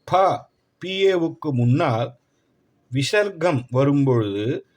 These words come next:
ஏற்படுகிற சப்த மாறுதல். விசர்க்கம் ஏறக்குறைய ஹ சப்தத்தை தருவது. ராமஹ என்பதை ராமஹ என்று சொல்ல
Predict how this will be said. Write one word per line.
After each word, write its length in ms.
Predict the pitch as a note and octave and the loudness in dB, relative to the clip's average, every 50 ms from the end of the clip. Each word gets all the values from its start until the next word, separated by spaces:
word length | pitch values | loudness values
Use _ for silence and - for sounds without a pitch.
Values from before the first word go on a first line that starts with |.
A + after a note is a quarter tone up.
| _ _ _ _ _ _ _ _ - | _ _ _ _ _ _ _ _ -6
ஏற்படுகிற 760 | A2+ C3+ E3 E3+ D#3 C3+ - D3+ C#3 C#3+ C3+ B2+ B2+ A#2 A2+ | -2 0 0 0 -2 -2 -2 0 0 0 0 0 0 -2 -2
சப்த 400 | A2+ - B2+ A#2+ C3 C#3 D#3 F#3 | -2 -2 -4 -4 -2 -2 0 0
மாறுதல். 580 | E3 C#3+ B2 A#2+ A2+ A2 G#2+ G2+ G#2+ G#2+ A2 G2+ - - _ _ _ _ _ _ _ _ _ _ _ G#2+ | 0 2 0 0 0 0 -2 -4 -6 -6 -8 -8 -10 -16 _ _ _ _ _ _ _ _ _ _ _ -6
விசர்க்கம் 640 | B2 B2+ A#2+ G3+ G#3+ G3+ G3 E3+ E3+ G3 G3 G3 D3+ A#2+ C3 | -4 -4 -2 -2 -2 -2 -4 -4 -4 -2 -2 -2 -2 -2 0
ஏறக்குறைய 680 | D3 E3 F3 F3+ F#3 F#3+ F#3+ - - F3 D#3+ D#3+ D#3+ E3+ D#3+ C#3+ A#2 | 0 2 2 4 2 2 0 -2 -6 -4 -2 0 0 0 -2 -4 -4
ஹ 200 | - G2 A#2+ C#3 E3 E3+ D3 - - | -2 0 2 4 4 4 2 0 -2
சப்தத்தை 600 | - - B2+ A#2+ A2+ A#2 C3 B2+ - - A#2+ C3+ E3 | -6 -8 -8 -8 -4 -4 -4 -4 -6 -8 -8 -8 -6
தருவது. 500 | - - C#3+ C3+ C#3 C3 A#2+ A2+ G#2 F#2 D#2+ - _ _ _ _ _ _ _ - | -2 0 0 2 2 2 0 0 -2 -6 -10 -16 _ _ _ _ _ _ _ -10
ராமஹ 720 | F#2 G2+ A#2 C3 D3+ D#3 D#3 D#3 D3+ C#3 B2+ A#2 G2+ A#2+ C#3 D3+ C3 A#2+ A#2+ - _ _ _ _ _ - | -4 -2 0 0 0 0 0 2 2 2 2 2 2 4 4 4 4 2 0 -6 _ _ _ _ _ -4
என்பதை 460 | A#2+ B2 B2+ B2 A#2+ A#2 A2 B2 C3 C3 A#2 | -2 -2 0 0 0 0 0 0 0 0 0
ராமஹ 500 | A2 A#2 C3 D3 D3+ D3 C#3+ C3 A#2+ C#3 D#3 D3 C3 | 0 0 0 0 0 0 0 2 2 2 2 2 2
என்று 240 | B2+ B2+ B2 A#2+ D#3 - | 0 0 0 0 -2 -2
சொல்ல 220 | - C3 C#3 D3+ | -2 -2 0 0